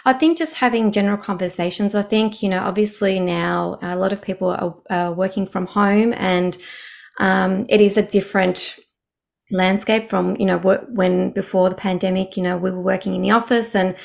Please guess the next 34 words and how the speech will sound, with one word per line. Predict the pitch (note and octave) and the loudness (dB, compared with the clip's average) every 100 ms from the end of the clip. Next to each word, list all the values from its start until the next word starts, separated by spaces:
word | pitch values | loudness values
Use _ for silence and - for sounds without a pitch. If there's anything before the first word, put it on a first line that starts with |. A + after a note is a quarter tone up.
| - - | -20 -4
we | G#3+ | -2
had | G3 G3+ | 2 2
that | G3+ - | 2 0
social | G3+ G3+ - | 0 0 0
interaction. | G3 F3+ F#3+ - - - C4+ D4 D4 - - - - _ | 0 -2 -2 -2 -2 0 2 4 2 -8 -20 -20 -20 _
Um, | G3+ G3+ G3+ G3+ G3+ G#3 - | 2 4 4 4 4 4 4
whereas | G#3+ G#3 G3+ | 6 6 4
now, | G3 G3 G3 | 4 4 4
you | - F#3+ | 2 2
know, | F3+ | 2
it | - | 4
is | A3 A3 | 2 4
making | G#3 G#3 F#3 | 2 2 -2
a | |
comfort, | F3+ - F#3+ F#3+ G#3 - F#3 | -2 -2 -2 -2 -4 -4 -2
a, | F#3+ F#3+ F#3 - | 0 2 0 0
a, | F3+ F3+ | 2 4
um, | F3 F3+ | 4 0
conscious | - A3+ A#3+ G3 - | 0 0 0 -2 0
effort | G#3 G#3 F3 - | 0 2 -2 -2
with, | F#3 F#3 F3+ - - | -2 -2 -2 -10 -12
um, | F3 F3 | -8 -4
my | F3+ F3 F3 | -2 0 -2
team | - A#3 A3 G3+ F#3 F#3+ - - | -2 0 4 4 2 -4 -12 -6
to | G#3+ | -4
actually | G#3 - G3+ | -2 0 0
check | - G#3 G#3 | 2 0 2
in | F3+ E3+ F3 - | 2 2 0 -2
and | F#3+ F#3 F#3 | 0 2 0
say, | - F#3 F3+ F3 - - | 0 0 0 -2 -12 -2
"Hi, | D4 C#4 C4+ | 2 4 4
how | C4 | 4
you | B3+ B3+ | 4 4
doing? | A3+ G#3 G3 G3 | 6 6 4 2